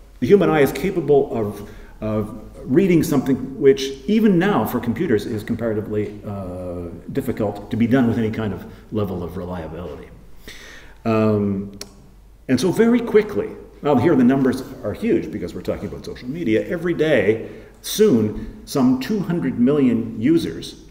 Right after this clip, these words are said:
were using, um, captcha t-, for their online purchases. So basically, every online purchase came with a, a captcha feature. So it takes the, the average person, it takes them about ten seconds to solve that problem.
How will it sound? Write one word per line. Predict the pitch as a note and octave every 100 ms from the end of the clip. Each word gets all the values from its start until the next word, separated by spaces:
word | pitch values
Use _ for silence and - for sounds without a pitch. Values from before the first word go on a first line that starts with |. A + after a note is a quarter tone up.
| - - - - - - - - -
were | B2+
using, | A2+ D3+ E3+ A#2 A2 C3 - - - - - -
um, | G#2+ G#2 G#2 G#2 G2+ G2+ G2 G2 F#2+ G2 G2
captcha | - F#3+ - - - - - - - - - -
t-, | - -
for | C3 C3
their | B2+ B2+ - - - A2
online | A2 G2+ F#2+ E2+
purchases. | A2+ - - - - -
So | D3
basically, | F3 F3+ B2+ A#2+ -
every | F#3+ F3 C3+
online | A2+ G#2+ F#2+ -
purchase | - - F2 - - - -
came | - B2 B2 G#2+
with | G#2+ G#2
a, | F2 F2
a | -
captcha | G#2 F2+ -
feature. | - - - - - - - - - - - -
So | - C#3 C3 C3 C3 - - -
it | F3 E3+
takes | A#3 -
the, | F#3+ - - -
the | C#3+ E3
average | E3+ C#3+
person, | - E3+ D#3+
it |
takes | C3 -
them | C#3+
about | A#2+ -
ten | - F3
seconds | C3+ F#3+ F#3+ G#2+ - -
to | -
solve | A2+ C#3+ B2+ G2+
that | F2
problem. | - F#2+ D2 -